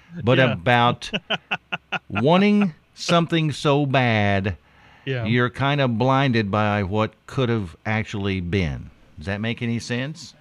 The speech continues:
Speaker 2: No, that totally makes sense.
Speaker 1: And
Speaker 2: Yeah.
Speaker 1: it involves a man named Daniel Webster, and we'll tell you about Mister Webster
Speaker 2: Okay.
Speaker 1: when we take it to the bank.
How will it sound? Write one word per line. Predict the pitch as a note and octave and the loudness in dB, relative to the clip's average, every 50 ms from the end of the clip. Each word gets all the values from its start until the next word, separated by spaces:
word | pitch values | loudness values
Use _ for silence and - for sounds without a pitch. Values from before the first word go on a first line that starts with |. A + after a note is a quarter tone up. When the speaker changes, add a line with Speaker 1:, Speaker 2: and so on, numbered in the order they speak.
| _ _ _ _ _ | _ _ _ _ _
Speaker 2:
No, | C3+ C#3 C#3+ C#3+ C#3 C3+ C3 B2+ B2+ | -6 -4 -2 -2 -2 -2 -2 -2 -4
that | B2+ C#3 D3 C3+ | -4 -6 -6 -6
totally | - F#3 A3+ A3+ E3 B2 | -4 -4 -2 -2 -2 -2
makes | G#2+ G2+ F#2 - | -4 -6 -8 -8
sense. | - G#2+ F#2+ F#2 - | -10 -10 -10 -6 -2
Speaker 1:
And | A2+ A2 A2 A2+ | -2 0 0 -2
Speaker 2:
Yeah. | A2+ | -2
Speaker 1:
it | G#2+ | -2
involves | G#2+ G#2+ G#2+ G#2 F#2+ G#2+ B2+ C3+ C#3+ D3+ D#3 D3+ C3+ D3 | 0 0 0 0 0 2 2 2 2 2 0 -2 -2 -4
a | C#3 | -2
man | C3+ C3+ C#3 C#3 C#3 C#3+ | 0 0 0 0 0 0
named | C3+ B2 A#2+ A2+ A2 F#2+ D#2+ | 0 0 0 0 0 0 0
Daniel | A#2+ B2+ C#3+ D3+ E3 E3 E3 D#3+ D3+ C3+ | -2 0 0 -2 -2 -2 -4 -4 -4 -4
Webster, | C#3+ C3+ A2+ F2+ D2 - - - D2 C2+ | -2 -2 -2 -2 -4 -10 -14 -14 -14 -14
and | - B1+ C2 C#2+ C#2+ F2 | -14 -14 -14 -14 -10 -8
we'll | A2 C3 C#3 | -6 -6 -6
tell | - - D3+ E3 E3+ | -6 -4 -4 -4 -2
you | D#3+ C#3 B2 | -2 -2 -2
about | A2 A#2 A2+ A2 G#2+ G#2 | -2 -2 -2 -2 -4 -4
Mister | A2 G#2 - - G#2+ | -6 -6 -6 -6 -6
Webster | G2+ F#2+ A2+ B2 A#2+ A#2+ - C3 - - - | -4 -2 0 -2 -2 -2 -2 -2 -2 -2 -2
Speaker 2:
Okay. | - - - | -6 -8 -10
Speaker 1:
when | - F2 G#2 G#2 | -8 -6 -6 -4
we | F#2+ G2+ G2 | -4 -6 -6
take | - - - C3+ D#3 A2 | -6 -4 -4 -4 -4 -4
it | - - - - | -8 -8 -8 -8
to | F#3+ F#3+ | -8 -6
the | F#3+ G#3 | -6 -4
bank. | D#3 C#3+ G#2 F2+ F2 E2+ - - - | -4 -4 -4 -4 -4 -8 -10 -14 -20